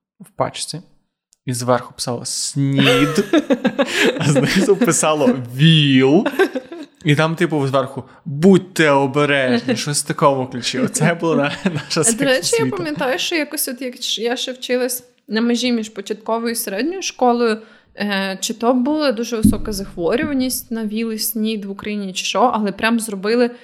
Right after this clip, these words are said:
Speaker 2: типу, великий акцент в усіх школах на
Speaker 1: О, я теж таке
Speaker 2: то, що
Speaker 1: чув.
Speaker 2: треба, типу, захищати
Speaker 1: А це
Speaker 2: від
Speaker 1: був
Speaker 2: віл
Speaker 1: якийсь
Speaker 2: і
Speaker 1: там
Speaker 2: сніду.
Speaker 1: рік захисту, щось там рік, е,
Speaker 2: А може, да.
Speaker 1: зменш-, я не пам'ятаю, чому це було, бо не знаю, чи дійсно були якісь вибухи захворювання, але
Speaker 2: Ну от, але,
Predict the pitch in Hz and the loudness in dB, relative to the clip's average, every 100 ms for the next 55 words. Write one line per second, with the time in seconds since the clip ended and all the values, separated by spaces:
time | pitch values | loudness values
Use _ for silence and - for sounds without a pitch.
0 | - _ - 214 202 190 208 226 220 185 | -20 _ -2 0 0 -2 0 0 0 -6
1 | 180 - 208 226 262 196 196 208 202 - | -6 -4 -4 -2 -4 -4 -4 -4 -4 -6
2 | - 269 262 285 - - 196 196 185 131 | 0 0 2 -2 -8 -8 -2 2 2 2
3 | 139 147 - - 208 - - 202 190 202 | 2 -2 -2 -2 -2 -2 -6 -8 -8 -10
4 | 202 190 175 180 202 - 196 - 147 135 | -10 -12 -12 -10 -6 -4 -2 -2 -2 -2
5 | 143 151 - 135 127 135 - 131 123 127 | -2 -4 -2 -2 0 0 -4 -6 -6 -6
6 | 139 - - 127 - - 123 135 139 - | -8 -12 -10 -14 -12 -6 -2 -2 -4 -8
7 | 127 123 127 226 214 196 196 190 180 127 | -8 -6 -4 -2 0 0 -4 -8 -8 -6
8 | 120 - 147 151 175 139 123 131 131 190 | -6 -6 -4 -2 0 0 -2 -4 -6 -6
9 | - 151 123 113 120 131 - 127 127 120 | -6 -4 -4 -4 -8 -10 -10 -6 -4 -4
10 | - - 120 - 127 123 123 - 127 123 | -6 -10 -10 -6 -4 -4 -6 -8 -6 -8
11 | 131 - 139 135 170 151 123 123 127 - | -10 -14 -10 -8 -6 -8 -8 -12 -14 -18
12 | _ _ - _ 277 311 220 185 180 220 | _ _ -20 _ 2 4 2 0 -2 -2
13 | 226 233 240 240 | 0 2 2 0